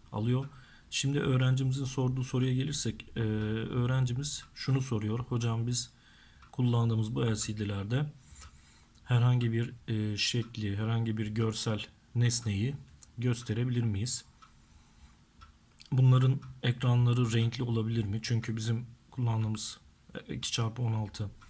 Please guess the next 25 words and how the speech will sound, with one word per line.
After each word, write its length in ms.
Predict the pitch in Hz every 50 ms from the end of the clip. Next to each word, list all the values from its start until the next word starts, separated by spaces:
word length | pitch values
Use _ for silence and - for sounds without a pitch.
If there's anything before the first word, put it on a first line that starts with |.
| - - - - - - - -
karakter 440 | - 120 110 113 110 113 - 120 117
L 120 | 110 107
C 240 | 104 - - 101 95
D'lerin, 340 | 101 104 104 110 131 160 170 - - - - - - - - - _ - - - -
e, 80 | - 120 113 110 110 110 - -
ekran 520 | - 127 127 - - 127 123 123 131 127 120
görüntüleri 500 | 120 117 110 113 - - 117 113 107 101
de 80 | 104
siyah 280 | - - - 113 104 101 - -
beyaz. 400 | - 104 120 151 143 - - - _ _ - - - - - - - - - _ - -
Dolayısıyla 600 | 160 156 147 127 117 - - 127 156 160 151 147
burada 380 | 151 135 113 120 135 156 175 - - - - - - - - _ -
işte 260 | - - - 131 127 131
bu 80 | 151
sorunun 460 | 147 - 139 120 117 120 135 165 170 - - - - - - - - - - - -
cevabını 540 | 120 123 127 120 123 123 117 113 110 107 104
vermemiz 440 | 110 113 117 120 120 123 131 127 120
gerekiyor. 400 | 120 127 127 127 127 - 143 143 139 151
Bu 60 | 151
sorunun 320 | 147 - 123 117 117 113
cevabı 460 | 110 135 131 123 120 117 113 143 151
grafik 380 | 127 127 120 127 131 - - -
L 120 | 120 107
C 220 | 101 - - 98 92
D'ler. 360 | 95 92 104 135 147 - -